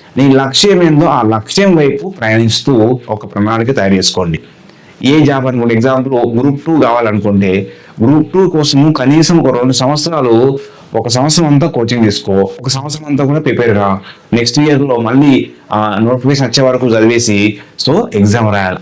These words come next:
అట్లా ఒక ప్రణాళిక ప్రకారం వెళ్తే జాబ్ సాధించవచ్చు. లేదా డిఎస్సి సాధించాలి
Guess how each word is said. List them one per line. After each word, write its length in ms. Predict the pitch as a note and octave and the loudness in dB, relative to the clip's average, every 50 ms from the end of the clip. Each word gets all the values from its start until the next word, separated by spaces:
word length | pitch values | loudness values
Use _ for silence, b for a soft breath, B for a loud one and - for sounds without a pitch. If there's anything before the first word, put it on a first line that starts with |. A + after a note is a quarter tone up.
| - - | -12 -16
అట్లా 300 | A2+ A2+ - E3+ F#3+ F#3+ | -16 -8 -4 -2 0 0
ఒక 340 | D3+ A#2+ C#3 C#3+ A#2+ - - - - | 0 0 0 -2 -2 -2 -6 -8 -6
ప్రణాళిక 500 | A2+ G#2+ A2+ B2+ C#3 D#3 D#3 C#3 E3 D3+ | -4 -2 0 0 2 2 2 2 0 -2
ప్రకారం 420 | D3 C#3 B2+ - B2 B2+ B2 A#2+ G2+ | -2 -4 -6 -4 -6 -6 -4 -2 0
వెళ్తే 580 | G2+ G2 G2+ G2 G2 A2 B2+ G#2+ G2 G2 G2 B B B B B | 0 2 2 0 0 0 0 0 0 0 -2 B B B B B
జాబ్ 400 | G2 - G#2 F#2+ G2+ G#2+ G#2+ A2+ | -6 -4 -2 0 0 -2 -2 -2
సాధించవచ్చు. 600 | G2+ G2+ F#2+ F#2+ F#2 F2+ F2 F2+ F2 E2+ - - - - - B B B B B B B B - | -2 -2 0 0 0 0 0 -2 -2 -2 -4 -6 -8 -12 -20 B B B B B B B B 0
లేదా 220 | C3 D#3 E3+ F3+ | 2 2 2 2
డిఎస్సి 500 | E3 C#3 B2 C#3 D3+ F3+ F#3 F3+ - F3 | 2 2 2 2 4 4 2 2 0 0
సాధించాలి 560 | D3+ C3+ A#2 A#2 A2+ G#2+ G2+ G#2+ G2 F2+ E2 | 0 0 2 2 2 2 2 0 0 -2 -4